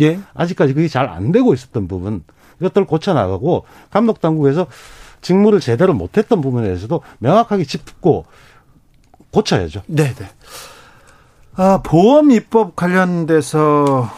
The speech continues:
Speaker 1: 좀 물어보겠습니다. 삼성생명법이라고 불리기도 하는데 삼성생명법이 뭔가요?
Speaker 2: 예, 보험업법이라-, 보험업이라고 하는 게 특징이 하나 있습니다.
Speaker 1: 네.
Speaker 2: 그게 다 주주의 돈이 아니고
Speaker 1: 예.
Speaker 2: 우리 고-, 보험 가-,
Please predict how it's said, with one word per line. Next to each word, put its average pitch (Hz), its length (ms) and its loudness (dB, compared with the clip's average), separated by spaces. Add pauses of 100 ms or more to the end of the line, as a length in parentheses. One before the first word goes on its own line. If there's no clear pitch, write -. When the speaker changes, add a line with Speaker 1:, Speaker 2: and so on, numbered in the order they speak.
(500)
Speaker 1:
좀 165 220 -2
물어보겠습니다. 147 800 -2
삼성생명법이라고 214 2000 0
불리기도 160 560 -2
하는데 147 280 0
삼성생명법이 226 1080 2
뭔가요? 170 600 0 (600)
Speaker 2:
예, 120 320 0
보험업법이라-, 156 960 2 (160)
보험업이라고 165 760 2
하는 123 180 -4
게 151 60 -4
특징이 233 380 -2
하나 151 180 0
있습니다. 87 500 -8
Speaker 1:
네. 160 220 -2 (500)
Speaker 2:
그게 151 140 2
다 147 220 -2
주주의 226 380 2
돈이 185 280 2
아니고 80 640 -6
Speaker 1:
예. 139 120 -6 (460)
Speaker 2:
우리 131 160 -2
고-, 110 440 -6
보험 143 320 2
가-, - 200 -14